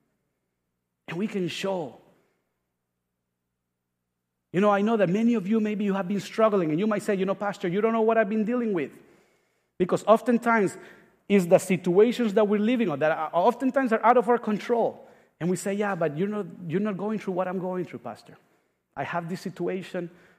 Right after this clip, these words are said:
I'm not allowed to do that, this, that."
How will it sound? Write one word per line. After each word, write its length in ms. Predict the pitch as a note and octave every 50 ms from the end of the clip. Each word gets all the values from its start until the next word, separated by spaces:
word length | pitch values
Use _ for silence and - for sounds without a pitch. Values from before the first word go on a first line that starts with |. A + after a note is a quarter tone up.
| _
I'm 140 | - C#3 D3
not 140 | D#3+ F#3+ F#3
allowed 320 | F3+ F3 E3+ F3 F3 -
to 80 | - D#3+
do 160 | C3+ E3 E3
that, 420 | F3 F3+ E3+ F3 F3 E3+ E3 D#3+ - - - _ -
this, 380 | C#3 E3 F#3 F#3 F#3 F3+ C#3+ C3
that." 400 | C3+ E3+ F3 F3+ F3+ F3+ F3+